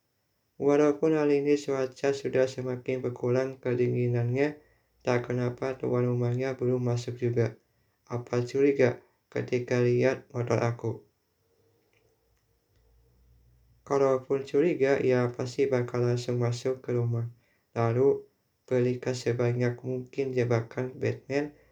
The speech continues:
Pertanyaan sungguh kurang pantas untukku. Ak-, apapun pertanyaan, setidaknya Alus menjawab terlebih dahulu.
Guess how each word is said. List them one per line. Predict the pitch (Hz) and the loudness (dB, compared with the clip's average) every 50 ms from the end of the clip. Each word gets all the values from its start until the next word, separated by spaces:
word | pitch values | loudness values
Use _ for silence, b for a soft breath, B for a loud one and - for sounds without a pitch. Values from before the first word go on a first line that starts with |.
| b b b | b b b
Pertanyaan | - 120 120 120 - 123 120 123 123 117 - - - 127 131 127 | -6 -6 -4 -2 0 0 2 2 2 0 0 -2 -4 -4 -6 -6
sungguh | - - 120 120 123 123 123 123 | -6 -6 -4 -2 0 0 -2 -2
kurang | 123 120 117 117 117 117 117 | -2 -2 -2 0 -2 -2 -4
pantas | 117 117 113 120 - 123 120 - | -4 -6 -6 -2 -4 -4 -4 -2
untukku. | 120 117 120 113 113 - - 113 120 - - _ _ _ _ _ _ _ _ _ _ _ _ _ _ _ _ _ _ _ _ _ _ _ - | -6 -4 -4 -6 -6 -6 -8 -8 -8 -8 -14 _ _ _ _ _ _ _ _ _ _ _ _ _ _ _ _ _ _ _ _ _ _ _ -4
Ak-, | 131 131 127 127 - _ _ _ _ _ _ | -4 -4 -4 -6 -14 _ _ _ _ _ _
apapun | - 147 147 147 147 147 139 - _ - 151 151 156 156 151 147 | -2 0 2 2 2 0 -4 -8 _ -2 0 0 0 0 -2 -4
pertanyaan, | - 131 127 - 127 123 120 123 120 - 135 139 139 | -4 -4 -4 -2 -2 -2 -2 0 -2 -2 -2 -2 -4
setidaknya | - - 131 127 127 127 - 123 120 120 127 135 139 139 b b b b b b b b _ | -2 -2 -2 0 0 0 0 0 0 0 0 -2 -4 -4 b b b b b b b b _
Alus | 127 127 123 127 135 139 139 135 | 0 2 2 4 2 2 2 2
menjawab | 127 123 123 - 120 120 117 120 123 127 131 127 - - | 0 0 2 2 2 2 2 2 2 0 0 -2 -4 -4
terlebih | 127 120 120 123 120 123 | -2 -2 0 0 2 2
dahulu. | 120 117 117 117 117 117 117 117 | 2 2 2 2 0 0 -2 -4